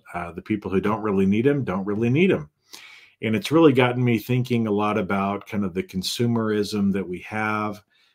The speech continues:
um, how we're actually doing business. And maybe it's time for us to do business a little bit differently.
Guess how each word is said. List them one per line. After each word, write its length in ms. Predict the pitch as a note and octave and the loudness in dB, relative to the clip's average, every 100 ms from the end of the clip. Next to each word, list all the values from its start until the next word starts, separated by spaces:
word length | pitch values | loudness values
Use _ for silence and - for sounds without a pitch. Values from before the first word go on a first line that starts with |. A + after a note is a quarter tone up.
| _ | _
um, 240 | - F2 E2 | -10 -8 -8
how 340 | - A2+ A#2 | -6 0 2
we're 240 | A2+ A2 G#2 | 2 2 0
actually 420 | G2+ - - F#2+ | -2 -4 -4 -4
doing 380 | G2 G2 F2+ D#2+ | 0 0 -2 -4
business. 680 | F#2 G2 B2 C3 C3+ - - _ _ _ _ | -4 -4 -2 -4 -6 -12 -20 _ _ _ _
And 360 | - A2+ A2 A2 | -6 -2 0 2
maybe 280 | A#2 B2+ C3 | 4 6 4
it's 180 | A2+ - | 2 -4
time 320 | B2 B2+ B2 | -2 -2 0
for 220 | A#2 A2+ | 2 2
us 140 | A2+ - | 2 -2
to 140 | G#2+ | -6
do 240 | G2 G#2+ | 0 0
business 440 | G2 G2+ G2+ A#2 - | 2 -2 0 -6 -4
a 60 | |
little 200 | G#2 A2 | -4 -4
bit 180 | G#2 F#2+ | -4 -6
differently. 480 | G#2+ A#2 G#2+ - | -6 -8 -12 -14